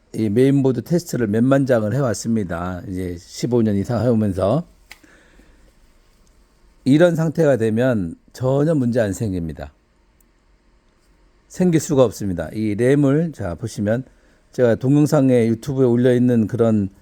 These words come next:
제 동영상을 보시면 아시겠지만, 램 접점이 안 좋으면요, 이렇게 램을 손으로 건드렸을 때 화면이 멈춘다든가, 화면에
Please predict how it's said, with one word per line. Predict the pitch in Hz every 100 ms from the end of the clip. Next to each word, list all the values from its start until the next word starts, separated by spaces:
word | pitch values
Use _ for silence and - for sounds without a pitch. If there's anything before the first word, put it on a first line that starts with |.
| _
제 | - 113
동영상을 | 127 127 120 127 104
보시면 | 113 - 104
아시겠지만, | 92 - - - 117 131 87 - - - _ _ _ _ _
램 | 117 147 185 180
접점이 | 139 120 - 165 151
안 | 113 120
좋으면요, | 117 107 104 113 147 80 82 _ -
이렇게 | 107 117 - 123
램을 | 104 123 127 113
손으로 | 160 147 131
건드렸을 | - 127 123 113 - 107
때 | - 135 208 - _ _ _ _ _ _ _ _
화면이 | - 180 180 156
멈춘다든가, | 120 127 123 160 135 127 101 92 90 139 175 _ _ _ _ _ _ _ _ _
화면에 | - 165 135 123 135 156